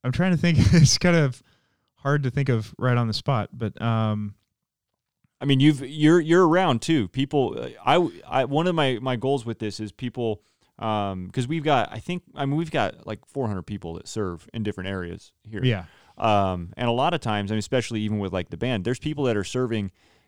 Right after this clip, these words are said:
Speaker 2: you know, in one area that maybe have never met somebody that's in the band. So, like, today, actually, in a few,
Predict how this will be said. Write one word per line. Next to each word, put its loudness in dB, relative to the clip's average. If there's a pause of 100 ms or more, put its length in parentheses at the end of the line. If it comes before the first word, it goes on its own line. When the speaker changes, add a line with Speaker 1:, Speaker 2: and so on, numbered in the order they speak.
Speaker 2:
you -4
know, 0
in -4
one -2
area -2
that -4
maybe -4
have -6
never -4
met -8
somebody -8
that's -14
in -12
the -10
band. -10
So, -8
like, -4
today, 0
actually, -6
in -6
a -8
few, -8